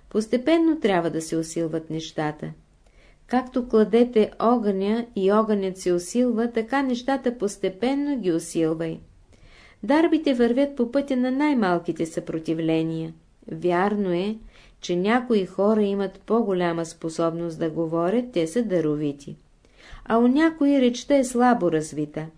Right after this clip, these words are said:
Те мислят, имат богата вътрешна реч, но когато дойдат до външната реч, те нямат своя свободен говор, нямат тази ерудиция.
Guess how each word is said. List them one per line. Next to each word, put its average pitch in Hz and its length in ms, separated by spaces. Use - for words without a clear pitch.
Те 330 140
мислят, 196 880
имат 240 360
богата 170 540
вътрешна 202 640
реч, 208 380
но 175 120
когато 190 500
дойдат 202 480
до 170 160
външната 214 680
реч, 160 420
те 226 160
нямат 202 640
своя 175 480
свободен 170 800
говор, 170 440
нямат 190 480
тази 165 380
ерудиция. 240 680